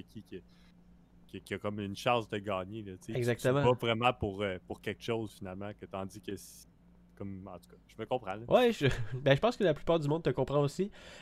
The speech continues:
Speaker 2: Mais, euh, ce que, ce que je trouve plate là-dedans, c'est que, euh,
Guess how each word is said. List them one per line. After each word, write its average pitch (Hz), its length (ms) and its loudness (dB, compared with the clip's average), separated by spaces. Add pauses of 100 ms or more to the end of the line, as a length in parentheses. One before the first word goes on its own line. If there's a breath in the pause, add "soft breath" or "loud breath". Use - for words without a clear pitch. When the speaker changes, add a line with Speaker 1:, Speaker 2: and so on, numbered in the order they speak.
Speaker 2:
Mais, 127 540 6 (340)
euh, 135 160 -2
ce 143 60 -10
que, 214 180 2
ce - 40 -2
que 269 140 2
je - 60 -2
trouve 226 200 4
plate 208 280 6
là-dedans, 156 340 6
c'est 156 140 -6
que, 175 320 8 (640 soft breath)
euh, 127 340 8